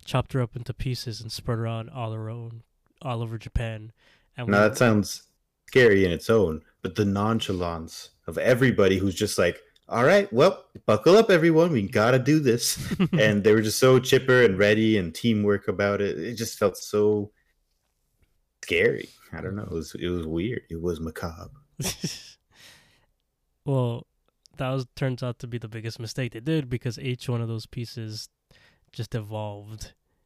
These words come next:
Speaker 1: into a brand new Tomie, and you see the process. And then there's another one. Remember the, the painter?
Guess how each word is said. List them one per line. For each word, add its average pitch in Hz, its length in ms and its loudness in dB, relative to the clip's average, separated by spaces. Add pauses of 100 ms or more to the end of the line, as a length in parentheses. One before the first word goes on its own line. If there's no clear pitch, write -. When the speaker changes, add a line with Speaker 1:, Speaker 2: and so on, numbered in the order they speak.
(140)
Speaker 1:
into 110 720 -8 (640)
a 117 60 -8
brand 110 340 -4
new 110 600 -12
Tomie, 107 640 -12 (600)
and 117 160 -8
you 110 80 -8
see - 260 -6
the 117 120 -6
process. - 840 -8 (960)
And 127 180 -8
then 127 140 -4
there's 131 160 -2
another 120 360 -8
one. 104 80 -16 (920)
Remember 120 300 -6
the, 113 340 -6
the 113 100 -10
painter? 139 540 -2